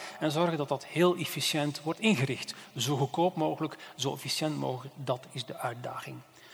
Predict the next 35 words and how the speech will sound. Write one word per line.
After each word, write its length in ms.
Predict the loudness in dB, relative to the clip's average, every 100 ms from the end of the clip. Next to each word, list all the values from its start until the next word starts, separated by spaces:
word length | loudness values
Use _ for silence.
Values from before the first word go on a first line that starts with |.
| -2
Nou, 160 | 0
hoe 220 | 6 6 6
is 200 | 0 0
dat 220 | 0 -2 -4
in 160 | -4
Nederland 400 | -2 -2 -4 -6
georganiseerd? 880 | -6 -8 -8 -8 -10 -12 -14 -16 -18 -18 -20 -20 -20 -16 -16 4
Laat 160 | 8 8
ons 120 | 6
gewoon 240 | 8 8
het 140 | 6 8
woordje 380 | 8 8 4 2
G 40 |
G 300 | 2 2 2
Z 140 | 0 0
nemen. 420 | -2 -2 0 0
En 140 | 2 0
ik 140 | 2
ga 260 | 6 6 6
voor 260 | 2 2
jullie 220 | 4 4
gewoon 300 | 4 2 2
eventjes 480 | 2 -2 -2 -2 -2 -4 -10 -12
door 280 | 4 8 10
die 100 | 8
G 40 |
G 240 | 6 4 4
Z 240 | 2 2
wandelen 360 | 4 4 2 0
en 160 | -2
kijken 400 | 4 4 4 0 -2 -12 -16 -12
hoe 340 | 0 2 2 0 -4
makkelijk 540 | 6 6 6 2 -2 -2
en 160 | -2
efficiënt 600 | -2 -2 0 0 0 -2